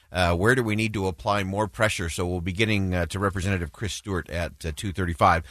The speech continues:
Uh, and then later on this hour, we will continue on our, uh, interviews with,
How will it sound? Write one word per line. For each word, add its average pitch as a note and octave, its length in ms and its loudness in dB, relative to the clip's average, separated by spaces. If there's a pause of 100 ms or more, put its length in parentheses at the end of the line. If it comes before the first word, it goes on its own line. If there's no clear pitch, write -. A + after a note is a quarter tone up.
(240)
Uh, - 40 -6
and G#2 280 2
then A#2+ 140 4
later D#3 300 4
on D#3+ 180 4
this A#2+ 220 2
hour, G2+ 340 4 (320)
we G#2+ 140 0
will G#2+ 160 0
continue C#3 440 -2
on C#3 380 4
our, G2 500 2
uh, F2+ 360 2
interviews A2 720 0
with, F#2 340 -2